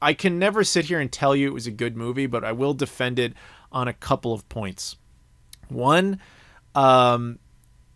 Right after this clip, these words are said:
it needed to exist, and people don't really know that. There was a, a legal reason that movie had to exist.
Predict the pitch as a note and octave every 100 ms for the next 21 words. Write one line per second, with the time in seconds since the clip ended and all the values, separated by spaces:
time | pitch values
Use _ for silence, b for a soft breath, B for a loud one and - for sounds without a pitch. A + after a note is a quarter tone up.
0 | - E3 D3+ D#3 F3 G3+ G3+ F3 G3 D#3
1 | A#2+ A#2 A#2+ G2+ - - C#3 B2 E3 F3
2 | F3 D3 D3 C#3 C#3 C#3 A#2+ A2+ A2 G#2
3 | G#2+ - C3+ D3 C3+ B2+ B2+ A#2+ D3 E3+
4 | F3 C3+ C#3 C3+ B2+ A#2 A#2 A#2 A2+ A2
5 | G#2+ G2+ G2+ G2+ G2+ F#2+ -